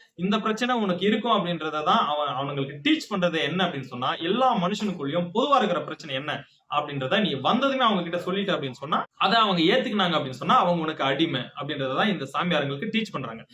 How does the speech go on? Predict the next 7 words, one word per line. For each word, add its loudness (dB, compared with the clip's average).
இதை 0
தெளிவா 4
கத்துக்குன்னு -2
வந்து -4
தெளிவா 4
மக்களை 0
முட்டாளாக்குறாங்க. -2